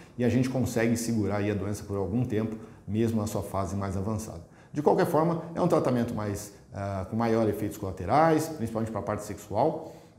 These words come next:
e que a gente espera que o paciente não, eh, chegue até o médico nessa fase, que ele venha antes pra gente poder fazer, ah, o seu tratamento.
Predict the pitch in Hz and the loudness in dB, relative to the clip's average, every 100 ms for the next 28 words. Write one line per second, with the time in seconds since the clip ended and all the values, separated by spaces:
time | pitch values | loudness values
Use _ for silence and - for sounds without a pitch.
0 | - 175 202 208 - 165 170 170 160 160 | -4 2 4 2 2 4 4 4 2 2
1 | 143 143 139 123 143 - - 110 120 113 | 0 0 2 2 2 -2 -8 0 2 2
2 | - 156 160 127 - 120 110 110 123 120 | 4 6 6 4 2 2 2 2 0 -2
3 | 120 143 - 120 123 - 131 127 135 110 | -2 -2 0 0 0 0 0 0 0 0
4 | 123 131 - 113 113 110 110 110 98 82 | 0 0 0 0 0 0 0 0 -2 -2
5 | 98 104 - - - 98 101 98 95 - | -4 -6 -12 -18 -10 -8 -6 -6 -6 -6
6 | 101 - 107 107 104 104 - - | -8 -4 -2 0 0 -2 -4 -10